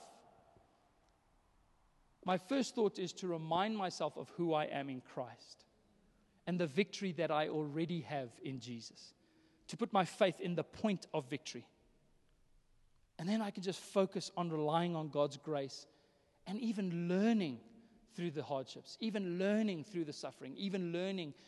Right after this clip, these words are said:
what it is about God that he's revealing to me through those difficulties. Ephesians six, verse eleven. Well-known verse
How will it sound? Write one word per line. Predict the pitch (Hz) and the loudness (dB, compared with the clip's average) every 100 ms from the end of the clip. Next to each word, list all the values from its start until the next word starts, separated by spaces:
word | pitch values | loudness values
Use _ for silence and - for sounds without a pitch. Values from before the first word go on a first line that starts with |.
| - _ - | -20 _ 0
what | 175 | 2
it | 180 | 4
is | 180 165 151 | 4 4 0
about | 160 165 165 151 | 2 4 4 2
God | 143 170 160 | 4 4 4
that | 151 | 0
he's | 165 160 | -2 -2
revealing | 147 170 170 160 | -2 0 0 -2
to | - | -6
me | 156 | -6
through | - 165 | -4 -2
those | 151 143 | 2 0
difficulties. | 143 135 131 143 - - 143 - _ _ _ _ _ _ _ _ _ _ _ _ _ _ _ _ _ _ - _ _ _ _ _ _ _ _ _ _ _ - | -2 -6 -6 -10 -10 -14 -16 -20 _ _ _ _ _ _ _ _ _ _ _ _ _ _ _ _ _ _ -20 _ _ _ _ _ _ _ _ _ _ _ -16
Ephesians | - 247 220 202 - | 4 6 8 6 4
six, | 202 - | 2 2
verse | 170 170 | 2 2
eleven. | 165 156 160 135 - - - _ - - - - - _ _ _ _ _ _ _ _ _ _ - - - _ | 4 4 4 2 -4 -16 -20 _ -20 -20 -18 -20 -20 _ _ _ _ _ _ _ _ _ _ -20 -20 -20 _
Well-known | 175 220 226 214 202 | 12 12 12 10 8
verse | 175 190 175 | 6 6 4